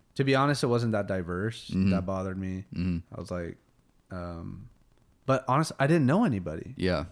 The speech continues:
Speaker 1: I just knew Heather.
Speaker 2: Mm-hmm.
Speaker 1: I didn't, I didn't have anything.
Speaker 2: Yeah.
Speaker 1: Um, so, you know, it was a romance, that, what, the honeymoon phase of our relationship. So we were just obsessed with each other.
Speaker 2: Enjoying a,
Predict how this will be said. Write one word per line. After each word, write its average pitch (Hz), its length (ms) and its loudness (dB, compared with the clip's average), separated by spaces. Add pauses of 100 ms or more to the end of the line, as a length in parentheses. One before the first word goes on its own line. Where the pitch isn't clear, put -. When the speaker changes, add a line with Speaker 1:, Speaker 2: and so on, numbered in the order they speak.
(140)
Speaker 1:
I 131 80 0
just 151 180 -2
knew 139 140 2
Heather. 170 400 -2
Speaker 2:
Mm-hmm. 95 260 4 (140)
Speaker 1:
I 87 40 0
didn't, - 160 -2 (200)
I 123 100 0
didn't 127 240 2
have 117 220 -2
anything. 139 380 -2 (180)
Speaker 2:
Yeah. 85 220 2 (440)
Speaker 1:
Um, 95 520 -2 (180)
so, 104 280 -2
you 110 180 0
know, 98 200 0
it 104 40 -2
was 104 160 -4
a 104 80 -2
romance, 92 480 -4
that, 92 360 -6
what, 95 200 -8 (140)
the 90 140 -6
honeymoon 95 460 -2
phase 95 260 -6
of 90 80 -6
our 90 120 -6
relationship. 87 640 -8
So 95 140 -8
we 117 100 -6
were 143 80 -4
just 120 200 -6
obsessed 92 360 -8
with 90 120 -8
each 85 160 -10
other. 90 300 -8 (140)
Speaker 2:
Enjoying 82 500 -4
a, - 140 -6